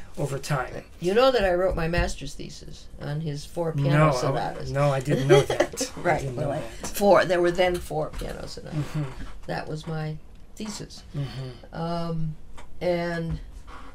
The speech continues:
Speaker 2: uh, one of the big points in the thesis was that he changed, well, first it was Johnny Spielt auf, which was jazz.
Speaker 1: Yeah.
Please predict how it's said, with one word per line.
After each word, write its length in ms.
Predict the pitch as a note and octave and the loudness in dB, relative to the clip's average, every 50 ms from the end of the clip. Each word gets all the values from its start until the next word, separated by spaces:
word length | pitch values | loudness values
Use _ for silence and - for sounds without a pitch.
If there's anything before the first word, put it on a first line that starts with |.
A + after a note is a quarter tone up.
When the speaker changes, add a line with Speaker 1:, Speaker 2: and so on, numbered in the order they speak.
| - - - - - - - - - - - - - C#3 - | -12 -12 -12 -12 -12 -12 -12 -14 -16 -18 -18 -18 -16 -12 -8
Speaker 2:
uh, 580 | - E3 E3+ E3+ E3 E3 E3 D#3+ D#3 D#3+ D#3 D3+ - - - - | -6 -4 -2 -2 0 0 0 0 0 -2 -4 -6 -8 -12 -14 -10
one 240 | - F3 G#3+ G#3+ G3+ | -2 2 4 4 4
of 80 | G3 F3+ | 4 0
the 60 | F#3 | -2
big 240 | F3 F3+ F#3+ F3+ - - | -2 0 -2 -2 -2 2
points 420 | - C4+ D4 C#4+ - - - - | 4 6 6 6 4 2 -2 -4
in 100 | E3 D#3 | -4 -4
the 60 | D#3+ E3 | -6 -6
thesis 560 | - G#3+ A#3+ C#4+ C#4 - - B2+ E3 - - | -6 -4 -4 -4 -4 -4 -6 -8 -8 -6 -2
was 220 | E3+ F3 E3+ - | -2 -2 -2 -2
that 140 | F3 F3 E3+ | -4 -4 -4
he 120 | F3+ F3 | -4 -4
changed, 640 | E3 - - D#3+ D#3 E3+ F3+ F3+ F3 E3+ - - - - - - - - - - - - - - - - - - - - - - - | -4 -4 -4 -4 -2 -2 -4 -4 -6 -8 -10 -14 -16 -16 -16 -14 -12 -12 -12 -12 -12 -12 -12 -14 -14 -10 -8 -8 -8 -8 -8 -8 -8
well, 220 | - D#3+ C#3+ B2 | -6 -6 -6 -6
first 340 | - - F#3+ F#3+ F#3+ - - | -8 -6 -6 -6 -6 -6 -8
it 80 | - - | -6 -6
was 220 | E3+ E3+ E3 D#3+ | -6 -6 -6 -6
Johnny 340 | - - - F3 E3+ E3+ E3+ | -6 -4 -2 0 0 0 -2
Spielt 380 | E3 - - - F3 E3+ E3+ F3 | -4 -4 0 2 2 2 2 2
auf, 400 | F#3+ D#3 G#3 A#3 A3+ G3+ - - | 0 4 4 4 4 2 -2 -6
which 240 | D#3+ D#3+ D#3 - E3+ | -6 -6 -6 -6 -6
was 520 | E3+ E3+ E3 D#3+ D#3 - - - - - - - - - - - - | -4 -4 -4 -4 -6 -6 -8 -10 -10 -12 -12 -10 -10 -10 -10 -10 -6
jazz. 600 | - - D#3+ F#3 A3 - - - - - G3+ - - - - | -2 0 2 2 2 0 -2 -4 -6 -8 -10 -10 -12 -12 -10
Speaker 1:
Yeah. 240 | - C#3 C3 C3 B2 | -8 -8 -8 -8 -8